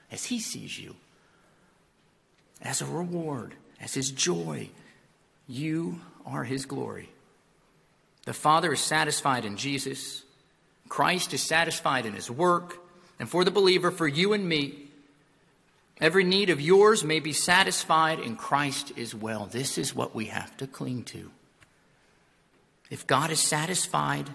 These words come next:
in Jesus, are you prepared then to look to Jesus for the satisfaction that when doubts arise, your heart longs for?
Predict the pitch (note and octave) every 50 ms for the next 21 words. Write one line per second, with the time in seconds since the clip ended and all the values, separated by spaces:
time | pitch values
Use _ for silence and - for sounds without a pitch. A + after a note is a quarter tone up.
0 | - - - - - _ _ _ _ - C3 C3 B2+ B2 A2+ G2+ F2+ - - F2
1 | - - - - - _ _ _ _ _ _ _ - - A#2 A2+ A#2+ D#3 D3+ -
2 | D3+ C3+ - D3+ E3+ F3 F3 D#3 C3+ D3+ D3+ D3 - E3+ D#3 C#3+ C3 C3 D3 F#3
3 | F#3+ - - - F#3 D#3+ C3 - C#3+ C#3 C3 - B2+ A#2 - - - - - -
4 | - _ _ _ _ _ _ - - C#3 D3 - C3 - - D3 C#3 D3 D#3 D3+
5 | - - - C3 C3+ C#3 C3+ - - C3 A#2 A2 A2 - - - - - - -
6 | C3 A#2+ A2 G2 A#2 A#2+ D3 F3+ E3+ - A#3+ G3+ C#3 D3 E3+ - A2 F#2+ F2+ F2+
7 | F#2 F#2 - - - - _ _ _ _ _ _ _ _ _ _ A#2 A#2+ C3+ B2
8 | - B2 C3 C#3+ D#3 - - - - B2+ C3+ C3+ C#3 C#3 C#3 C#3 C3+ C3 - -
9 | - - - F#2+ F2+ F2+ F2+